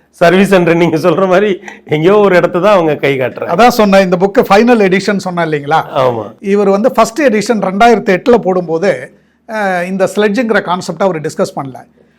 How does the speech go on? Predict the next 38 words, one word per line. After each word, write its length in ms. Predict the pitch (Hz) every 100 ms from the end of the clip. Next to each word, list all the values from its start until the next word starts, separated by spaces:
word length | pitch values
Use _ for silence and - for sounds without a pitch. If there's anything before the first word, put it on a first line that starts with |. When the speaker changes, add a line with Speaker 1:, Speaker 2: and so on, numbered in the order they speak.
| _
Speaker 2:
ஆனா 200 | 160 208
அவர் 260 | 202 196 185
சொல்றாரு, 340 | 220 285 214
அதுல 240 | 196 170 160
காரணம் 380 | 180 262 247 175
விளக்குறாரு. 320 | 185 196 151
அதுக்கப்புறம் 640 | 135 170 202 208 247 247
Speaker 1:
ஓ, 60 | 214
இதுவும் 340 | 190 208 285 220
ஸ்லெட்ஜ்ல 320 | 214 185 202
தான் 200 | 185 143
வரும்ன்றாரு. 400 | 120 107 87 87
Speaker 2:
ஆமா. 380 | - 247 370 117 - _ -
Speaker 1:
ஓ. 240 | 107 90 - _
Speaker 2:
நீங்க 300 | - 220 226
வந்து 360 | 208 233 269 180
வாய்ப்பே 400 | 160 240 277 285
கொடுக்காம 520 | 233 233 240 240 240
ஒருத்தவங்களை 380 | 202 208 185 175
வற்புறுத்துறீங்க 640 | 175 180 240 220 170 180 165
அப்படின்னா 540 | 147 151 180 175 143 - _ _
வாங்கும்போது 440 | 175 226 269 254 240
உங்களுக்கு 280 | 208 165
தெரியாது. 300 | 180 180 151
அது 140 | 165 175
வந்து 440 | 196 240 208 196
lack 280 | 185 190 226
of 100 | 233 233
transparency-ன்னு 720 | 190 190 190 185 165 175 160
சொல்றாங்க. 340 | 151 127 123 113 _ _ _ _ _
பொருளை 320 | 214 294 269
வாங்கும்போது 520 | 208 277 285 262 269
உங்களுக்கு 240 | 247 226
அது 180 | 214 202
தெரிஞ்சிருக்காது 420 | 254 339 247 214
ஒரு 140 | 185 156
வேளை. 220 | 160 160
Speaker 1:
ஆமா. 600 | - _ 143 123 98